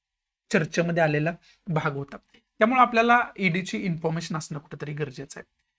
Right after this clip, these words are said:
मग आता ती जी ईडीची इन्फॉर्मेशन आहे, ती बघत असताना पहिल्यांदा आपल्याला हे बघणं गरजेचं आहे की ईडीची स्थापना काय आहे. ईडीची स्थापना एक मे एकोणीसशे छप्पनला झालेली आहे. मग एक मे जर लक्षात ठेवायचं असलं, तर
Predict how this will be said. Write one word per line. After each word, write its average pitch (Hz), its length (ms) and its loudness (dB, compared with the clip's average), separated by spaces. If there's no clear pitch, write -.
मग 202 80 6
आता 254 300 6
ती 226 100 4
जी 220 160 2
ईडीची 233 380 6
इन्फॉर्मेशन 185 560 2
आहे, - 140 -14
ती 233 60 4
बघत 208 320 6
असताना 220 280 0
पहिल्यांदा 202 500 0
आपल्याला 190 280 -2
हे 185 100 -2
बघणं 160 340 -4
गरजेचं 143 320 -8
आहे 156 140 -8
की 240 160 -10
ईडीची 170 380 -4
स्थापना 151 400 -8
काय 143 160 -16
आहे. - 120 -20
ईडीची 208 360 2
स्थापना 190 340 0
एक 240 320 2
मे 165 240 0
एकोणीसशे 180 680 -4
छप्पनला 156 500 -6
झालेली 139 280 -8
आहे. - 100 -18
मग 190 220 -2
एक 214 260 4
मे 226 280 4
जर 214 200 2
लक्षात 214 300 0
ठेवायचं 170 340 -2
असलं, 160 240 -8
तर 185 80 -4